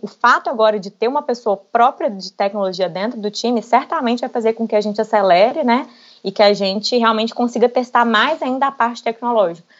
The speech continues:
Porque até então, o que que a gente fez? Opa, vamos vender, vamos fazer um M V P que seja redondinho, né, que entregue valor pro advogado, que entregue valor pro cliente dele, vamos ver se tá fazendo sentido, tá fazendo, temos clientes diversos, ticket diverso, atuamos em mais, né, em mais ou menos dez estados,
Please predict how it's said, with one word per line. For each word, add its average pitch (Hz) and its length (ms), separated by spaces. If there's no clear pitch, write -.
Porque - 160
até 247 200
então, 247 260
o - 20
que 247 80
que 247 60
a 240 40
gente 247 140
fez? 185 180
Opa, 233 340
vamos 240 220
vender, 202 460
vamos 233 160
fazer 240 180
um 226 80
M 226 100
V 214 120
P 196 180
que 185 100
seja 214 200
redondinho, 208 760
né, 190 180
que 208 100
entregue 233 360
valor 233 280
pro 214 120
advogado, 190 520
que 233 80
entregue 226 320
valor 247 240
pro 226 160
cliente 196 340
dele, 175 220
vamos 247 240
ver 254 100
se 247 60
tá 247 100
fazendo 214 280
sentido, 202 580
tá 254 120
fazendo, 208 600
temos 233 220
clientes 247 300
diversos, 208 500
ticket 254 260
diverso, 208 440
atuamos 220 340
em 226 40
mais, 214 320
né, 226 200
em 214 40
mais 196 160
ou 202 60
menos 208 140
dez 220 280
estados, 208 600